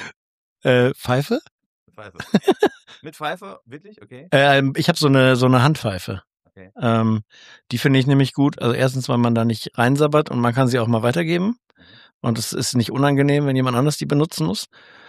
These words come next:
Speaker 1: Und man kann diese, mit diesen Handpfeifen auch witzige Spielchen einfach auch machen. Deswegen hab ich die gerne. Ähm, ich hab keine Trillerpfeife, in die ich dann laut reinpfeife. Es hat sowas von Drill Sergeant, finde ich irgendwie. Kann ich in der U sechzehn oder so, kann ich das verstehen.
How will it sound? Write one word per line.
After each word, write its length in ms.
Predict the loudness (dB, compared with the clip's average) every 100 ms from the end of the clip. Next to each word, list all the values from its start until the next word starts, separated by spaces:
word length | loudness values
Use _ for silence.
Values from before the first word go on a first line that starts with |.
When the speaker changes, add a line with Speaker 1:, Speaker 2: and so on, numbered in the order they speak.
| -20 -18 -2
Speaker 1:
Und 160 | 2
man 180 | 4 4
kann 160 | 4 4
diese, 180 | 4 2
mit 160 | 2
diesen 540 | 2 4 6 2 0 2
Handpfeifen 480 | 2 2 0 0 -4
auch 160 | -6
witzige 560 | -8 -6 -4 -2 -4 -4
Spielchen 400 | -6 -6 -4 -6
einfach 220 | -6 -8
auch 120 | -10
machen. 300 | -10 -10 -12 _ -20 -20 -20 -20 -20 _ -10
Deswegen 260 | -4 0
hab 100 | 0
ich 100 | -2
die 100 | -2
gerne. 340 | 2 4 4 2 _ _ _ _ _ -2
Ähm, 480 | 0 0 -2 -2 -6 _ _ -6
ich 140 | -4
hab 120 | -2
keine 220 | 0 0
Trillerpfeife, 540 | 2 2 2 2 -2 -2
in 100 | -4
die 60 |
ich 80 | -4
dann 160 | -6 -6
laut 180 | -6 -4
reinpfeife. 500 | -4 -4 -6 -6 -10 -10 -18 -18 -18 -6
Es 80 |
hat 100 | -6 0
sowas 220 | -2 2
von 480 | 2 2 2 -4 -10 -4
Drill 260 | 2 4 2
Sergeant, 440 | 0 0 0 -2
finde 200 | 0 0
ich 80 | -2
irgendwie. 360 | -4 -2 -4 -6 -12 -20 -12
Kann 160 | -2 2
ich 80 | 4
in 80 |
der 100 | 4
U 80 | 4
sechzehn 480 | 4 2 0 0 4
oder 180 | 6 4
so, 200 | 2 0
kann 180 | 2 0
ich 80 |
das 160 | 0 -4
verstehen. 540 | -4 -4 0 4 2